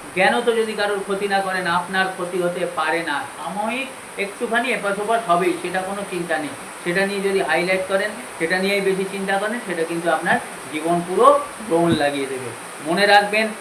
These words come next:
আনন্দে থাকবেন। অনলাইন অফলাইন কনসালটেন্সির জন্য যোগাযোগ করতে ভুলবেন না, লাইক, শেয়ার, সাবস্ক্রাইব করতে ভুলবেন না।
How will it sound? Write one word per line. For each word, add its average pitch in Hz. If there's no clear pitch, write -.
আনন্দে 220
থাকবেন। 175
অনলাইন 175
অফলাইন 175
কনসালটেন্সির 170
জন্য 170
যোগাযোগ 165
করতে 175
ভুলবেন 180
না, 196
লাইক, 151
শেয়ার, 170
সাবস্ক্রাইব 160
করতে 160
ভুলবেন 147
না। 131